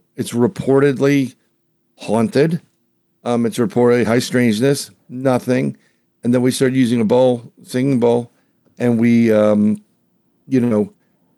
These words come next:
and, and we just get it going on. And it just, it just starts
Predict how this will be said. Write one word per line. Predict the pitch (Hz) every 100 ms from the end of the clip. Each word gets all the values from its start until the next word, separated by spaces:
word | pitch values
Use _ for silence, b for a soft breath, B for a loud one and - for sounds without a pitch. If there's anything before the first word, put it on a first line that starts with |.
| _
and, | 131 127 127 - _ _ -
and | 135 127
we | 131 131 131
just | 131 - - _ _ _ _ _
get | 135 135
it | 135 110
going | 113 113 110
on. | 104 123 123 - _ _ _ _ _ _ _ _ _
And | 120 117 117 117 107 - _ _ _ _ -
it | 123
just, | 139 127 - _
it | - 110
just | 135 -
starts | - 123 120 - - -